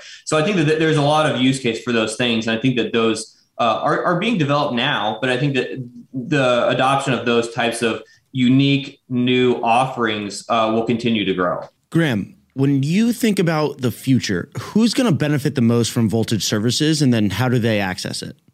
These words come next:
Speaker 1: Yeah, for sure. I, I mean, l-, like I kinda mentioned, we're, we're very focused on the, the, the developer and on up, um, services. So, you know, creating an easy platform to come and build on Lightning,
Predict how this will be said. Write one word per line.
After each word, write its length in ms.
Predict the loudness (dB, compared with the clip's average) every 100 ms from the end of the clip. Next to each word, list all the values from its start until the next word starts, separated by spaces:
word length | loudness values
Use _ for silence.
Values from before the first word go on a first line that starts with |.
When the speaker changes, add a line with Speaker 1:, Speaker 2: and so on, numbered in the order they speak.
| _ 0
Speaker 1:
Yeah, 300 | 2 2 0
for 100 | -2
sure. 200 | 0 0
I, 120 | 2
I 80 | 2
mean, 320 | 2 0 -2
l-, 160 | -2 0
like 160 | 0
I 80 | 0
kinda 200 | 0 2
mentioned, 340 | 2 2 0 2
we're, 180 | 2
we're 120 | 2 2
very 260 | 0 0
focused 320 | 0 0 -2
on 100 | 0
the, 320 | 0 0 0 -2
the, 80 |
the 220 | 0 -2 0
developer 720 | -2 2 0 0 0 0 0
and 140 | 0
on 200 | 0 0
up, 240 | 0 -2 0
um, 500 | 0 0 -2 -6 -8
services. 680 | -2 -2 -2 -2 -2 0
So, 320 | 0 2 2 0
you 120 | -2
know, 60 |
creating 320 | -2 -2 0 2
an 80 |
easy 220 | 2 0 -2
platform 420 | -2 -2 -4 -6
to 80 | -4
come 200 | -2 0
and 140 | 0
build 240 | 0 0 0
on 160 | 0
Lightning, 460 | 0 -2 -4 -6